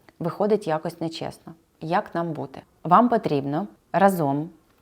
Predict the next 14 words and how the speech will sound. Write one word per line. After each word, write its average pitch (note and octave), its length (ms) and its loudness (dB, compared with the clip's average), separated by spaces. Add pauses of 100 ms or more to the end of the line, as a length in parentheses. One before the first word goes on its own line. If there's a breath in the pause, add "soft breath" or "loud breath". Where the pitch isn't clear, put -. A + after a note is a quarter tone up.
(120)
прийняти E3 460 2
рішення, F#3+ 440 -2
хто F3+ 380 -4
ж D3 100 -2
буде A3+ 480 -2 (160)
відповідати F3 840 -2
за D3 300 -2 (100)
подання E3 540 0
звітності E3+ 760 -6 (140)
і C4 180 -2
за F3 220 -4
сплату D#3 380 -6
податків. - 540 -10 (400)
Тобто D3+ 420 -10